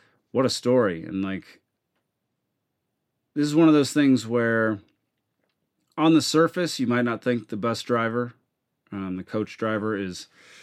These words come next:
is a actual part of the team, but man, it,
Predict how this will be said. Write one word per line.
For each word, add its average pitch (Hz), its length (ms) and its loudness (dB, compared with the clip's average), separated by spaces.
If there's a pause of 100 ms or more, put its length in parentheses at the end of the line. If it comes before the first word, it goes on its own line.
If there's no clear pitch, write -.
(280)
is 95 280 -8
a 98 520 -6 (640)
actual 101 420 -4
part 107 300 -6
of 95 80 -8
the 92 80 -14
team, 107 500 -4
but - 180 -12
man, 117 360 -2 (1500)
it, - 460 0